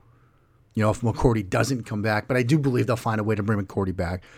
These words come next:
There are some other interesting strong safeties out there. Von Bell is a name to really keep in mind,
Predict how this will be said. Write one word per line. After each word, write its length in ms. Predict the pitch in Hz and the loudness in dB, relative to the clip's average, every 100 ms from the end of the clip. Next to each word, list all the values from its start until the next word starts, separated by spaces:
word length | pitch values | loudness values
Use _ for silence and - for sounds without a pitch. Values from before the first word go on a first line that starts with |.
| - - | -18 4
There 200 | 160 214 | 8 8
are 120 | 247 | 6
some 220 | 226 233 | 4 0
other 240 | 165 175 175 | 2 2 4
interesting 760 | 156 143 135 123 120 113 113 | 2 4 4 4 2 -2 -2
strong 560 | 107 - 113 127 127 123 | -4 -4 4 6 6 2
safeties 560 | - 110 101 - 98 | 0 -2 -2 -4 -6
out 280 | - 104 101 | -2 -4 -4
there. 300 | 85 76 - _ _ _ _ _ _ _ _ _ _ _ _ _ _ - | -10 -12 -16 _ _ _ _ _ _ _ _ _ _ _ _ _ _ -10
Von 340 | 101 131 143 | 2 4 6
Bell 460 | 110 107 113 147 190 _ _ _ _ _ - - - | 2 2 4 4 2 _ _ _ _ _ -20 -20 -4
is 140 | 120 107 | 0 2
a 60 | |
name 200 | 110 113 | 4 4
to 100 | 110 | 4
really 260 | 110 113 113 | 4 4 2
keep 200 | - 104 | 0 -2
in 80 | 101 | 2
mind, 400 | 98 98 92 | 2 2 -2